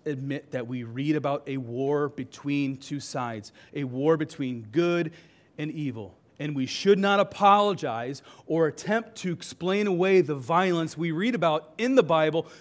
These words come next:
including what we read in Esther. I'm not gonna explain it away or not approach it. We have to deal with it. In Esther nine,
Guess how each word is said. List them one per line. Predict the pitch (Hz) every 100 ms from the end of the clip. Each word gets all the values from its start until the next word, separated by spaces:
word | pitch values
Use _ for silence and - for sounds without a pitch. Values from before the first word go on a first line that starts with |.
| -
including | 160 226 220 185
what | 190 208
we | 190 190
read | 151 190 180
in | 160 -
Esther. | 135 - 110 92 _ _ _ _ _ _ _ _ _ _ _ _ -
I'm | 180
not | 160 202
gonna | 208 180
explain | 151 - - - 165 185
it | 196 165
away | 143 170
or | 151
not | 156 180
approach | - - 175 185 -
it. | 113 131
We | 131
have | - 190 185
to | 160
deal | 120 175 185
with | 147 107
it. | - _ _ _ _ _ _
In | - 202
Esther | 202 - 202
nine, | 190 190 151